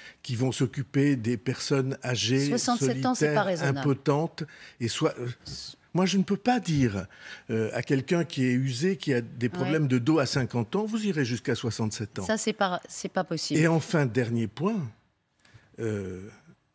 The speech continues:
Speaker 1: c'est une vue de l'esprit. Parce que <laughs> la plupart de ceux qui seraient concernés par, euh, une éventuelle mesure, ils sont,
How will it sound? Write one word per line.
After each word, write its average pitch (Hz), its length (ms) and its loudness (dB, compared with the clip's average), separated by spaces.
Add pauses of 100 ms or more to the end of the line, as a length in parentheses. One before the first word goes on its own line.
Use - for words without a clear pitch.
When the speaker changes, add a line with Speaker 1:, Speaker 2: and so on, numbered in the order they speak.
(120)
Speaker 1:
c'est - 260 -4
une 123 120 0
vue 110 140 0
de 107 80 -6
l'esprit. 135 460 -2 (960)
Parce - 200 -4
que 139 300 0
<laughs> - 680 -12
la 120 160 0
plupart 160 760 0
de 117 100 0
ceux 143 240 0
qui - 180 -6
seraient 180 500 2
concernés 104 720 -4
par, 95 400 -14
euh, 101 220 -14 (360)
une 107 140 -4
éventuelle 104 540 -2
mesure, 127 400 -4
ils 160 60 -2
sont, 127 280 -4